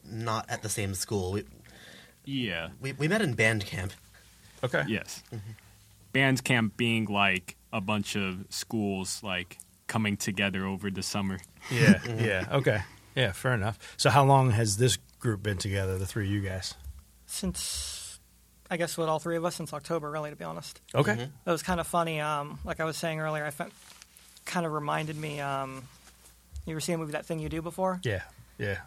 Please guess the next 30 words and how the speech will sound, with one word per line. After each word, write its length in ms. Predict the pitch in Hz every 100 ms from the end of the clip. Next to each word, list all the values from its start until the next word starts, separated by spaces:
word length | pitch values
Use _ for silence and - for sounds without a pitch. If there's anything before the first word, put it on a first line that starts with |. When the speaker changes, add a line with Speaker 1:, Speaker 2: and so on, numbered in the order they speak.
| -
Speaker 4:
There's 200 | 165 151
that 140 | 165
scene 260 | - 180 165
towards 280 | 175 165
the 80 | 143
end 120 | 160 160
where 100 | 151
they're 80 | 151
gonna 120 | 151
be 120 | 151
on, 140 | 147 147
like, 240 | 143 135
that, 220 | 151 139
um, 440 | 135 131 139 135 143 -
that 100 | 151
sort 200 | - 165
of 100 | 135
late 160 | 147 156
night 180 | 165 165
television 440 | 160 156 156 165
show, 360 | 156 160 160 160
and 120 | 101
Speaker 3:
Yeah. 100 | 92 - - - _
Speaker 4:
they 100 | 151
get 200 | 147 165
this 260 | - 151 - - _ -
bass 200 | 170 160
player 340 | - 170 156 156
in, 180 | 156 -
like, 140 | -